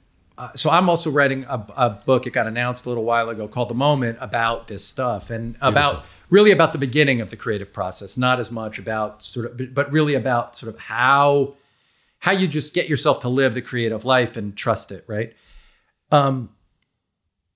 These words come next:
Speaker 1: and so much of what a producer has to do is create an environment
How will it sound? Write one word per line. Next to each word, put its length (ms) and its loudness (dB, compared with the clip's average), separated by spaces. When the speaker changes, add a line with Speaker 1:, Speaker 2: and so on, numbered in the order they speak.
Speaker 1:
and 420 0
so 260 2
much 200 2
of 60 -8
what 100 0
a 20 2
producer 480 -4
has 160 -2
to 80 -10
do 340 -4
is 220 -4
create 400 -2
an 60 -6
environment 680 -8